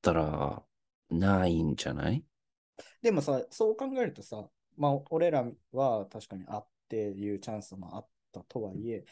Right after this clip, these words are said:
Speaker 2: 全員がそうではないじゃん、やっぱ。絶対さ、そのlineなりさ、文面で伝えなければいけない友達も出てくるじゃん。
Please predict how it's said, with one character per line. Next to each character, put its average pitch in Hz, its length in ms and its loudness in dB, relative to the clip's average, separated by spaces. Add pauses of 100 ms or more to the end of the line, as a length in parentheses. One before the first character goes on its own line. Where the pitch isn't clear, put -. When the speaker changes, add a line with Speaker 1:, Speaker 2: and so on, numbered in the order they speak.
(120)
Speaker 2:
全 247 460 6
員 180 140 0
が 131 120 4
そ 123 240 2
う - 20 -4
で 104 100 -4
は 98 60 -8
な 104 140 -6
い 95 60 -4
じ - 100 -12
ゃ - 40 -18
ん、 - 100 -20
や 92 80 -12
っ - 120 -20
ぱ。 - 140 -18 (1600)
絶 143 140 -4
対 160 160 4
さ、 147 220 0
そ - 100 -10
の 95 60 -10 (200)
line 110 440 -2
な 107 100 0
り 95 100 -8
さ、 87 220 -16 (160)
文 120 340 -2
面 120 160 0
で 90 200 4
伝 110 400 2
え 110 40 2
な 113 160 -2
け - 160 -2
れ 92 120 -4
ば 87 160 -8
い 98 80 -8
け 104 160 -6
な 98 120 -6
い 95 60 -8
友 104 260 -8
達 98 240 -12
も 98 220 -14
出 117 100 -8
て 104 100 -6
く 64 100 -16
る - 100 -20
じ - 100 -20
ゃ - 40 -20
ん。 - 20 -20